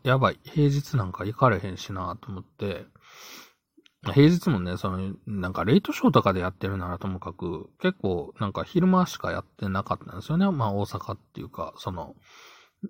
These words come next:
ナンバーパークスでは。なんでこれもう日曜日行かなあかんわって思って。で、まあ行ってきてみたんですよ。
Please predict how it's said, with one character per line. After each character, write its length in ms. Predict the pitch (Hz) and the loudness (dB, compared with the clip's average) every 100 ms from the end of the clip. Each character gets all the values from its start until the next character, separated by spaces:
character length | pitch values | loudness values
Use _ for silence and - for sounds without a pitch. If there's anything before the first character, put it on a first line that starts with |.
| - - | -10 -4
ナ 160 | 98 | -2
ン 60 | 92 | -2
バ 100 | 90 | -2
ー 20 | |
パ 160 | 95 82 | 0 -2
ー 20 | |
ク 140 | - | -4
ス 360 | - 95 82 85 - _ | -12 -10 -10 -12 -18 _
で 140 | 98 92 | -4 -4
は。 160 | - - _ _ _ _ _ _ _ _ | -4 -10 _ _ _ _ _ _ _ _
な 180 | 127 113 | 4 6
ん 60 | |
で 80 | 95 | 4
こ 160 | 92 117 | 6 6
れ 100 | 110 | 6
も 200 | 107 107 | 6 4
う 20 | |
日 240 | 127 - | 4 4
曜 100 | 147 | 2
日 120 | 92 98 | 2 -2
行 80 | |
か 180 | - 131 | 0 0
な 140 | 90 87 | 0 -4
あ 60 | |
か 160 | - - | -8 -10
ん 80 | 92 | -10
わ 180 | - - | -12 -14
っ 60 | - | -12
て 80 | |
思 140 | 92 101 | -12 -12
っ 20 | |
て。 320 | - - - _ _ - - - _ _ _ | -16 -16 -16 _ _ -20 -20 -20 _ _ _
で、 360 | - 98 92 92 _ _ | -2 -2 -2 -8 _ _
ま 140 | - 92 | -6 -4
あ 40 | |
行 100 | 107 | -4
っ 60 | - | -2
て 160 | 113 | -4
き 100 | 92 | -4
て 220 | _ - - | _ -14 -8
み 80 | 117 | -8
た 160 | - 92 | -6 -8
ん 80 | 87 | -12
で 80 | |
す 160 | - - | -14 -14
よ。 140 | - | -16